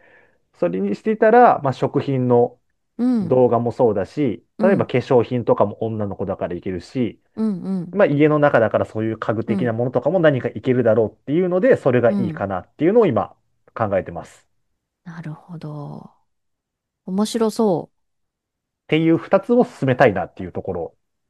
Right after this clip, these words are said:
Speaker 2: うーん。
Speaker 1: です。
Speaker 2: 素晴らしい。あの、一個目のアカウントについてなんですけど、
Speaker 1: はい。ご質問どうぞ。
Speaker 2: あの、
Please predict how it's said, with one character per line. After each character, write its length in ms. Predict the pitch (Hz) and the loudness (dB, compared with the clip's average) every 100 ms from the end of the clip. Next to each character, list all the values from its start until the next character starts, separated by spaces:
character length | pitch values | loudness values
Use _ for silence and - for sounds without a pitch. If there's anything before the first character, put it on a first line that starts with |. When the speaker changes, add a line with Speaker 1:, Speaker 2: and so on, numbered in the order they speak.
| - | -12
Speaker 2:
う 40 | 190 | -6
ー 1000 | 190 190 190 185 185 180 175 175 170 165 | -4 -4 -4 -4 -6 -6 -6 -8 -6 2
ん。 20 | |
Speaker 1:
で 160 | 190 | 2
す。 260 | 185 - - _ _ _ _ _ _ _ _ _ _ _ _ _ _ _ _ _ _ _ _ _ _ _ _ _ | 2 -4 -20 _ _ _ _ _ _ _ _ _ _ _ _ _ _ _ _ _ _ _ _ _ _ _ _ _
Speaker 2:
素 100 | - | -8
晴 140 | 190 185 | -2 -2
ら 80 | 185 | -4
し 80 | 175 | -8
い。 160 | 151 - _ _ - - _ _ _ - | -12 -14 _ _ -20 -20 _ _ _ -4
あ 120 | 214 | -2
の、 180 | 202 190 | 0 -2
一 120 | 269 | -4
個 140 | - 440 | 0 2
目 120 | 480 | 4
の 100 | 240 | 2
ア 60 | |
カ 140 | 190 202 | 2 0
ウ 100 | 190 | -2
ン 60 | |
ト 300 | 190 190 185 - - | -2 0 0 -4 -4
に 160 | 226 | -2
つ 100 | - | 2
い 60 | 170 | 2
て 120 | 180 | 2
な 120 | 156 | -4
ん 20 | |
で 80 | 156 | -6
す 120 | 160 | -8
け 80 | - | -2
ど、 240 | 220 233 - | 2 2 2
Speaker 1:
は 20 | - | 2
い。 20 | |
ご 80 | 160 | 2
質 80 | - | 4
問 200 | 156 147 | 4 6
ど 120 | 123 | 6
う 40 | |
ぞ。 140 | 101 170 | 6 4
Speaker 2:
あ 40 | |
の、 180 | 165 | 2